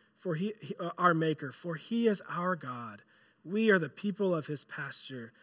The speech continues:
and the sheep of his hand." That is who you are, and that is who we are together. Now, I, I am, uh, not naive. You may be in here this morning, and you might be thinking, "Well, that has not been my experience of the church."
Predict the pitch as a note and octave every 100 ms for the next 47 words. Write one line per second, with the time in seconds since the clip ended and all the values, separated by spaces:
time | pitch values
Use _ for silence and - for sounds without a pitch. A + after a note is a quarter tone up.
0 | _ _ _ C#3+ D3 C#3+ - F#3+ F#3 F3+
1 | E3+ D#3+ - F3+ C3 G2+ - _ _ _
2 | _ _ _ _ _ - F#3 G#3+ F#3 -
3 | G3 F#3+ F#3 F3+ F3 - - _ _ _
4 | _ C#3 C#3 D3+ C#3+ D#3 D#3 D#3 D#3+ D3+
5 | C#3+ C3+ D3 B2+ C3+ A2+ F#2+ - - -
6 | _ _ _ _ _ _ _ _ _ _
7 | _ _ _ F3+ F#3 D3 D3 - _ _
8 | _ - F#3 - A#3 - A3 G#3+ F3+ F3+
9 | - E3 D3+ C3 A2+ - _ F#3+ G#3 G3
10 | F#3 F3 D3 C3+ F3+ G#3 A3 G#3 G#3+ G#3+
11 | G3 G3+ F#3+ F3+ F3+ F#3 F3+ F3+ F3+ E3+
12 | F#3+ F#3+ F#3 F3+ F3+ F3 E3+ E3 D3 -
13 | - - _ _ E3 A3 C#4 G3 G#3+ G3+
14 | G3+ G3 F3 - - D#3+ C#3+ C3 D3 A#2+
15 | C3 C#3+ D#3+ - - -